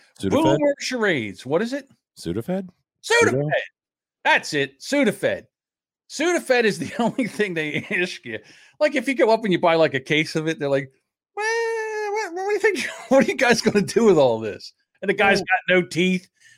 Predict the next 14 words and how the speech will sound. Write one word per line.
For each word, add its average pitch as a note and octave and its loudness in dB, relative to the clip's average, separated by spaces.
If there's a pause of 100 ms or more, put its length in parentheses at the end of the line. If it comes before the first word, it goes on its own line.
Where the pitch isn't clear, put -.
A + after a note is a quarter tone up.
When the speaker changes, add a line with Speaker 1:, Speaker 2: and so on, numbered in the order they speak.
Speaker 2:
long F3 4
hair, E3 0
and D3+ -2
a C#3 -4
mullet. E3 0 (1000)
Speaker 1:
I G#2 -10
remember F3+ -2
back G2 -2
in F#2 -10
the F2+ -4
eighties, G#2 -6
my, F2 -6
uh, D#2 -6
s-, - -14